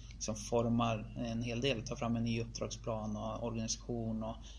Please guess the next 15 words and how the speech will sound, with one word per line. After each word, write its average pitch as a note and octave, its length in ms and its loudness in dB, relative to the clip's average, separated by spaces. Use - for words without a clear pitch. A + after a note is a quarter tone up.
ekonomisk A#2 480 4
styrning, A2+ 400 2
kontroll A2 560 0
och G#2 120 -2
börja G#2+ 380 0
med A2+ 260 0
uppföljningsarbete A#2+ 840 2
som A2+ 200 2
ett A#2 120 -2
bolag A2+ 320 0
bör C3+ 260 4
göra. - 240 -2
Så, - 120 -2
eh, A#2 300 4
men B2 440 8